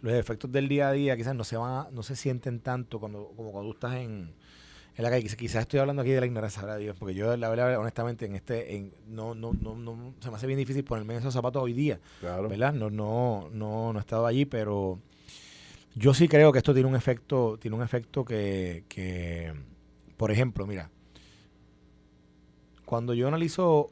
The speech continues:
Speaker 1: una persona que tiene que, que, que tiene que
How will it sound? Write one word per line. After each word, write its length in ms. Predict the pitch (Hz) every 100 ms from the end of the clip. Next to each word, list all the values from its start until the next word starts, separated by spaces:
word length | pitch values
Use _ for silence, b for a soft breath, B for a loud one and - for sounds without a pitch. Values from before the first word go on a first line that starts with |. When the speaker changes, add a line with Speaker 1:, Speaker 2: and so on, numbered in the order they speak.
| -
Speaker 1:
una 160 | 135 143
persona 340 | 147 151 143
que 120 | 117
tiene 260 | 101 110 123
que, 560 | - 131 127 123 117 113
que, 160 | 110 98 131 -
que 100 | -
tiene 220 | 95 107 123
que 300 | 139 131